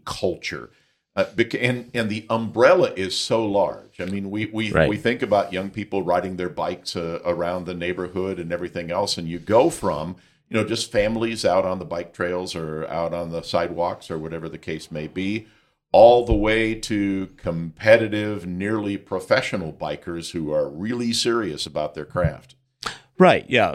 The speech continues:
Speaker 2: 'cause it's, um, many people realize that most of their trips are less than three miles of their home.
Speaker 1: Mm-hmm.
Speaker 2: And if they take the time, you know, and, and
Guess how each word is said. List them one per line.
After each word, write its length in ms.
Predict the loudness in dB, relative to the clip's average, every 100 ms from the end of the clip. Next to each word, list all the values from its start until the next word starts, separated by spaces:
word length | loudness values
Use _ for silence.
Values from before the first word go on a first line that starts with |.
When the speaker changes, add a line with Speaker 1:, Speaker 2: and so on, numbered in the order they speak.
| 0
Speaker 2:
'cause 300 | 2 4 8
it's, 480 | 8 8 4 4 8
um, 760 | 10 10 8 4 0 -4 4
many 200 | 6 6
people 340 | 6 4 6
realize 640 | 8 8 8 8 6 4 4
that 240 | 4 2
most 480 | 0 6 6 6 4
of 100 | 4
their 160 | 4
trips 500 | 4 6 6 6 2
are 380 | 2 4 4 2 -4 _ 4
less 300 | 6 6 2
than 100 | -2
three 240 | 2 2
miles 560 | 6 4 4 2 2 2
of 260 | 0 -2 _ _ _ 0
their 200 | 4 4
home. 360 | 6 6 6 4
Speaker 1:
Mm-hmm. 240 | -2 -8 -12 _ _
Speaker 2:
And 460 | -2 2 2 2 4
if 240 | 4 4
they 580 | 4 6 6 6 4 2 -6 _ _ -18 -14 2
take 240 | 4 4 2
the 100 | 0
time, 480 | 4 4 4 4
you 80 | 4
know, 200 | 6 6
and, 180 | 2 -2 -2
and 500 | 0 0 -2 -6